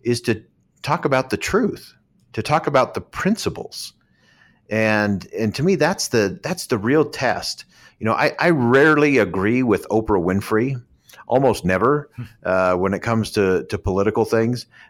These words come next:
Speaker 1: But she gave a speech down at U S C to their journalism graduates, uh, not long ago. And she challenged them to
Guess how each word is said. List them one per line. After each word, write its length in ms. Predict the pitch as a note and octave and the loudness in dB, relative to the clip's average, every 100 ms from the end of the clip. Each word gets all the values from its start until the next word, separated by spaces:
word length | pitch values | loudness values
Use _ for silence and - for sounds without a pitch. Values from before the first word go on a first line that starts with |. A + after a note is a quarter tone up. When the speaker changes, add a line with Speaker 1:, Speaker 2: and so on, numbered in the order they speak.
| - | -6
Speaker 1:
But 140 | A2 | -4
she 120 | - | -2
gave 220 | B3 A3 C3+ | -2 0 0
a 60 | |
speech 400 | - - C3 A#2+ | -2 -2 -2 -2
down 180 | B2 A2+ | 0 0
at 100 | G2 | 0
U 220 | G2+ A2 | 0 2
S 160 | G2 - | 2 0
C 400 | - G2+ F2+ E2 | -2 -2 -2 -4
to 140 | - | -4
their 200 | F2+ G#2 | -2 -2
journalism 640 | E2+ F#2+ F#2+ E2+ E2 E2 D#2 | 0 -2 -2 -2 -4 -6 -6
graduates, 760 | F2 F2+ E2+ E2+ D#2+ - - - _ - _ | -2 -2 -2 -4 -6 -8 -12 -14 _ -20 _
uh, 160 | F2 F2 | -4 -2
not 260 | F2+ F#2+ | 0 0
long 240 | F#2 F2 F2+ | 0 -2 -2
ago. 420 | E2 E2+ D2 - _ _ _ _ - | -4 -4 -4 -8 _ _ _ _ -4
And 180 | A2+ A2+ | -2 -2
she 180 | - | -4
challenged 560 | - - D#3+ D3+ A2 - | -4 -4 -2 0 0 0
them 340 | A2+ G2 G2 G2+ _ _ _ | -2 -2 -4 -8 _ _ _
to 340 | - C3 B2 | -4 0 0